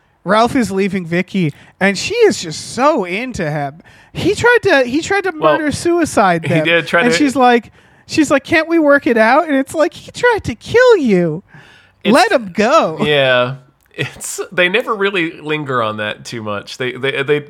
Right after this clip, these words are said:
Speaker 2: I don't think anybody points that out at any point, that
Speaker 1: No.
Speaker 2: he tried a casual M S <laughs> of her in her
Speaker 1: Yeah, a
Speaker 2: apartment.
Speaker 1: cas-,
Speaker 2: But he's
Speaker 1: real cash M S.
Speaker 2: he's, she's actually, he's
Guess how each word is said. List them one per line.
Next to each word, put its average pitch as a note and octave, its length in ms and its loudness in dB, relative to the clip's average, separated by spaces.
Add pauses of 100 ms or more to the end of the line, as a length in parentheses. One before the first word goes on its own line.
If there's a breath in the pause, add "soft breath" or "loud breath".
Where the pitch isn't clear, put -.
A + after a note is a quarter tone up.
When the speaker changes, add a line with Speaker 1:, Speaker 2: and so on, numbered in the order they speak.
Speaker 2:
I C#3+ 120 -4
don't G#3 120 -6
think E3+ 160 -10
anybody C#3+ 360 -4
points B2 400 -8
that G#2+ 180 -4
out G2 240 -4
at F#2 80 -8
any F2+ 180 -12
point, F2+ 380 -16 (160)
that F#2 300 -8 (340 soft breath)
Speaker 1:
No. G#3 380 4
Speaker 2:
he C#3 40 -4
tried A#2+ 280 -2
a A#2 60 -4
casual A#2+ 580 -4
M G#2 160 -4
S G2 500 -10 (280)
<laughs> - 280 -10
of - 140 0
her C3 180 -2
in B2 60 -6
her A#2 100 -8
Speaker 1:
Yeah, G#3+ 200 2
a F3+ 120 -2
Speaker 2:
apartment. G3+ 140 -4
Speaker 1:
cas-, G#3 380 2
Speaker 2:
But F#3 120 0
he's F3+ 80 2
Speaker 1:
real G#3 120 2
cash G#3 480 0
M F#3+ 180 0
S. D#3 420 -2 (100)
Speaker 2:
he's, D#3 280 -6
she's A#3 260 -2
actually, D3 520 -6
he's D#3 680 -10